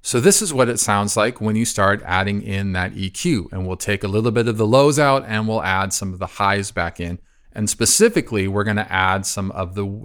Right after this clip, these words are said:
very highs back in around what we would call ten K. So the term that's being thrown around now is adding air back in.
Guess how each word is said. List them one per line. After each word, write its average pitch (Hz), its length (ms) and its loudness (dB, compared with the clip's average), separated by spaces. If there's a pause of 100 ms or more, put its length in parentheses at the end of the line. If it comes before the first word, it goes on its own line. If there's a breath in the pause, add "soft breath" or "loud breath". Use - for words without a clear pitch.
very 165 360 2
highs 95 420 0
back 87 280 -2
in 92 260 -4 (440)
around 123 320 4
what 127 100 2
we 117 120 4
would 113 160 -2
call 104 340 2
ten 101 400 -4
K. 90 460 -2 (160)
So 123 200 0
the 120 120 2
term 175 320 2
that's 156 160 0
being 143 260 -2
thrown 127 280 2
around 117 300 2
now 151 320 2
is 117 280 -4 (100)
adding 110 540 0 (140)
air 110 360 2
back 85 320 -6
in. 60 240 -14